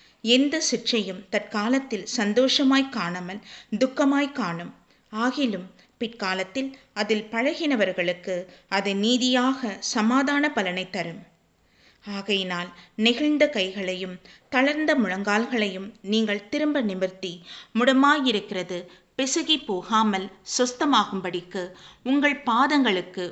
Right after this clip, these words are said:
வழிகளை செவ்வைப்படுத்துங்கள் என்பதே. கர்த்தருடைய நாமத்துக்கு மகிமை உண்டாவதாக. சர்வ வல்லமையுள்ள தகப்பனே, கிருபையான அப்படி வார்த்தையினால் நீர் எங்களோடு பேசின தயவுக்காக நன்றி ஆண்டவரே. ஆமென் அப்பா. தகப்பன்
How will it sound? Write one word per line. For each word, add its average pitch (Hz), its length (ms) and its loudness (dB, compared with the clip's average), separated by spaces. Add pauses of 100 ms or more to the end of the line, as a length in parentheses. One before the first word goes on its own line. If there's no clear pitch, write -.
(140)
வழிகளை 254 520 0
செவ்வைப்படுத்துங்கள் 175 960 -6 (400)
என்பதே. 180 420 -8 (400)
கர்த்தருடைய 233 400 -6
நாமத்துக்கு 214 560 -8
மகிமை 185 400 -4
உண்டாவதாக. 175 720 -10 (380)
சர்வ 247 440 0
வல்லமையுள்ள 202 640 -4
தகப்பனே, 214 540 -4 (100)
கிருபையான 180 560 -4
அப்படி 180 200 -8
வார்த்தையினால் 190 580 -6 (280)
நீர் 262 260 2
எங்களோடு 190 360 -2
பேசின 240 420 6
தயவுக்காக 240 640 4
நன்றி 180 440 -4
ஆண்டவரே. 180 460 -6 (380)
ஆமென் 185 420 -6
அப்பா. 196 200 -4 (640)
தகப்பன் 269 440 -2